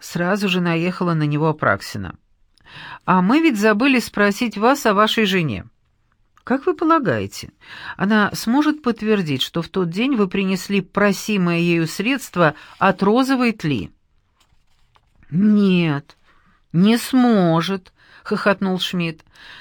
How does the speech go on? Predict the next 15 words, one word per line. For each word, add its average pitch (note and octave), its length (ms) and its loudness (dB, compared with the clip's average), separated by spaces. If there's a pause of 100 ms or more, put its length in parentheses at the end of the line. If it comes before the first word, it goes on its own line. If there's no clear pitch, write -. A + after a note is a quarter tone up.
(240)
"Дело C4 260 2
в D4 60 -6
том, C#4 160 0
что C4 180 -6
я G#3+ 220 2
не G#3+ 140 0
смог F3 340 -2
определить, F3+ 640 -4
какое G3+ 320 -2
именно D#3+ 420 0
средство F#3+ 540 -4
она D#3+ 220 0
имела F#3 280 -2
в D#3 100 -2
виду, C3 360 -6